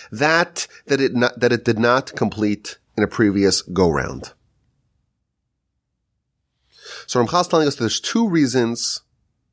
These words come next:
why a soul may be subjected to reincarnation. Number one,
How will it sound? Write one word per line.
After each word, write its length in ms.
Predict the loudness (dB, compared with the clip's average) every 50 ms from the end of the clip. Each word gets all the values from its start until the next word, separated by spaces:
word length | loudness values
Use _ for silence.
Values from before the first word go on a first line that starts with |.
| _ _ _ _ _ _ -10
why 680 | -4 0 2 2 2 2 2 2 0 0 -2 -4 -8 _ _ _ _ _ _ _ -8
a 60 | -6
soul 720 | -4 -2 0 2 2 2 2 2 2 0 0 -4 -6 -8 _ _ _ _ _ _ _ _ -8
may 280 | -4 0 0 0 0
be 160 | 0 -2 -4 -4
subjected 880 | -2 -2 -4 -4 -4 -2 -2 -2 -2 -4 -8 -6 -6 -6 -6 -8 -8 -12 _ _ _ -20 -20 _ -8
to 140 | -4 -2 0
reincarnation. 640 | 2 2 2 2 0 0 0 0 -2 -4 -4 -4
Number 200 | -2 -2 -2 -2
one, 420 | 0 0 2 2 2 2 0 -2